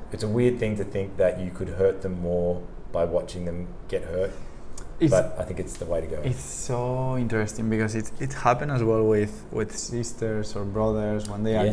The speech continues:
Speaker 2: younger than you. I,
Speaker 1: Yeah.
Speaker 2: I mean, for me, the relationship is the same. Like,
Speaker 1: Yeah.
Speaker 2: with my sister, so many times I know something is gonna happen.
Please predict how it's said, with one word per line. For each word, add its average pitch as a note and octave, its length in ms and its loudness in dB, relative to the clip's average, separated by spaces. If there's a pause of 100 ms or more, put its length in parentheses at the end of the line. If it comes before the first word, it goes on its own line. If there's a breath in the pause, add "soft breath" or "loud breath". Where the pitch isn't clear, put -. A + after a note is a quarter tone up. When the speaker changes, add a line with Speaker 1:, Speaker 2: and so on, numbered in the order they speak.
Speaker 2:
younger A2+ 200 0
than G#2+ 260 0
you. G#2+ 300 0
I, A2 220 0
Speaker 1:
Yeah. G#2+ 100 0
Speaker 2:
I B2 40 2
mean, B2+ 180 2
for A#2 180 0
me, A#2+ 180 4
the A#2+ 60 4 (140)
relationship A2+ 480 0
is G#2 120 -2
the G#2 80 0
same. A2+ 480 0
Like, F#2+ 160 -2
Speaker 1:
Yeah. D#2+ 160 2
Speaker 2:
with G#2+ 120 -2
my G#2 100 0
sister, A2 460 -2
so A2+ 160 -2
many A2+ 180 2
times A2 300 0
I G#2+ 60 -2
know A2 360 2 (1000 loud breath)
something B2+ 640 2
is G2+ 120 -4
gonna G2 280 -2
happen. G2 500 0